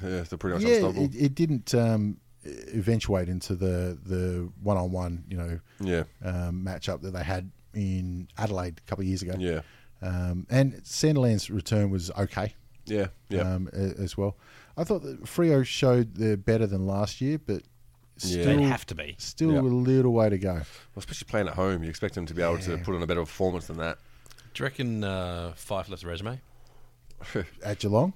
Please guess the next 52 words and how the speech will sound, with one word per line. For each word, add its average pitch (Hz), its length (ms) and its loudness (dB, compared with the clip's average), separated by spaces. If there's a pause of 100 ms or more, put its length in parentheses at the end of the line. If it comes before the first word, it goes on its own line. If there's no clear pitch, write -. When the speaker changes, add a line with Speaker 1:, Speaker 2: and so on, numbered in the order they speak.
Speaker 2:
No. 82 340 -4
Speaker 3:
Well, 117 100 -4
he's 107 140 -2
leaving 120 220 2
them 98 100 0
all 98 140 2
around 90 160 0
the 80 60 -6
place, 85 220 -8
I 82 80 -8
reckon. 82 220 -8 (180)
Speaker 2:
Uh, 85 200 -4 (320)
Geelong's 135 360 4
the 110 60 4
one 110 180 4
place 101 240 2
that 92 220 -6
they 98 100 2
won't, 92 300 0 (340)
uh, 82 380 -4 (180)
w-, 87 160 -10 (440)
Speaker 3:
Do 151 100 -2
you - 20 2
reckon 175 160 0
Speaker 2:
Fife's 98 180 2
Speaker 3:
if, 92 120 -2
Speaker 2:
got - 40 -2
no 98 140 0
chance 78 320 -8
at. - 160 -12
Speaker 3:
<laughs> - 60 -14
if, - 180 0 (160)
if 101 140 -4
he 202 200 2
did 123 280 -6
go 82 140 -2 (140)
there, 104 100 -4 (760)
fuck - 260 -12
me, 127 120 -2
even 160 240 2
Sydney 127 340 0
would 90 80 0
be 95 60 2
like, 92 140 2
"Hang 107 120 4
on, 78 80 -4
that's 92 140 -2
a - 20 -10
bit 92 140 -8
fucking - 240 0
out - 100 6
of 220 80 10